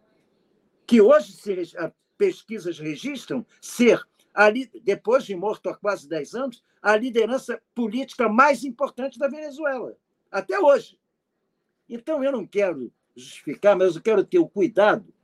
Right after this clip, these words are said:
de aceitar esta nota como muito positiva, porque ela vem no sentido seguinte: o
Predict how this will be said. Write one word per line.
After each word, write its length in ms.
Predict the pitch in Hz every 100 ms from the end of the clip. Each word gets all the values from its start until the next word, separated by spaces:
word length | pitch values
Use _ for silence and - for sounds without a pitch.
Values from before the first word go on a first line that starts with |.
| _ _ _ _ _ _ _ _ _
de 180 | - 247
aceitar 680 | - - 175 - 147 123 _ _ -
esta 500 | 277 277 - 214 165
nota 400 | 165 156 139 123
como 240 | 175 170
muito 320 | 226 294 -
positiva, 880 | - 190 - 254 - 254 202 110 101 _ _ _ -
porque 200 | 254 320
ela 180 | 339
vem 140 | 320 294
no 100 | 262
sentido 420 | 208 165 220 226
seguinte: 640 | - 370 254 190 - - _ _ _ _ _ _ _ _
o 100 | -